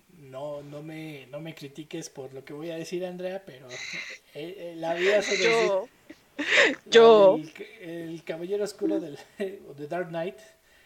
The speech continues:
Speaker 1: siento yo que es una excelente película. Ya está un poquito outdated, o sea, es muy de ese, de esa época, del dos mil y ocho, más o menos.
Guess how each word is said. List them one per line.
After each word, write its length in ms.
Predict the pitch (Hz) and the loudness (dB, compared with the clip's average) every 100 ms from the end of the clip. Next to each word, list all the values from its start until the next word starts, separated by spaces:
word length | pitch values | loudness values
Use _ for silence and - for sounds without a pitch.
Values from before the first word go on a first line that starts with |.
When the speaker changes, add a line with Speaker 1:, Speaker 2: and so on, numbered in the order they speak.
| _ _ _ _ _ _ | _ _ _ _ _ _
Speaker 1:
siento 460 | - 226 233 247 | -10 -10 -10 -10
yo 220 | 220 190 190 | -8 -8 -6
que 340 | 202 196 - | -4 -4 -8
es 160 | 180 190 | -16 -14
una 120 | 175 | -16
excelente 460 | - 143 135 143 165 | -14 -14 -14 -14 -14
película. 680 | 139 123 123 143 143 - - _ _ _ _ _ _ _ _ _ _ _ _ _ - | -14 -16 -16 -12 -10 -10 -14 _ _ _ _ _ _ _ _ _ _ _ _ _ -4
Ya 100 | 453 | -4
está 200 | 427 403 | -4 -10
un 80 | - | -12
poquito 760 | 311 220 - - 233 240 - _ _ _ - | -14 -16 -20 -12 -12 -12 -16 _ _ _ 0
outdated, 640 | 208 - 185 170 202 208 | 0 0 -4 -2 -4 -6
o 80 | 147 | -8
sea, 400 | 156 147 143 - | -8 -8 -8 -12
es 140 | 175 175 | -12 -12
muy 520 | 165 175 180 190 196 | -12 -12 -10 -8 -8
de 560 | 190 190 185 185 180 175 | -8 -6 -4 -6 -8 -10
ese, 180 | - | -8
de 340 | 185 156 135 143 | -6 -6 -8 -10
esa 180 | 165 160 | -10 -10
época, 360 | 165 160 170 | -12 -14 -14
del 240 | 170 123 - | -12 -14 -16
dos 140 | 123 | -18
mil 340 | 135 147 147 147 | -16 -16 -16 -16
y 560 | 139 127 123 120 123 127 | -14 -14 -16 -18 -12 -10
ocho, 380 | 147 - 196 | -10 -10 -12
más 220 | 190 147 156 | -10 -12 -14
o 40 | |
menos. 420 | 151 170 320 - | -16 -16 -16 -18